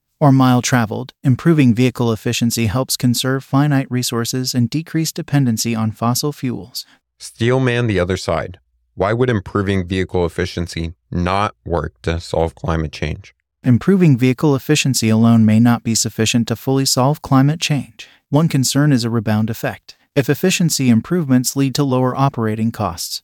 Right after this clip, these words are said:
Speaker 1: people may be incentivized to drive more,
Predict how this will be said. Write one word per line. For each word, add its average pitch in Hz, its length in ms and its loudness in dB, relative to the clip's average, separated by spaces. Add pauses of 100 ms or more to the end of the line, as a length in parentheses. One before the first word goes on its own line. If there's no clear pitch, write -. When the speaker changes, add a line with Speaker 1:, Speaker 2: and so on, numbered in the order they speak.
(140)
Speaker 1:
people 143 300 0
may 120 160 4
be 110 140 0
incentivized 110 800 0
to 117 100 -4
drive 110 360 -2
more, 117 300 0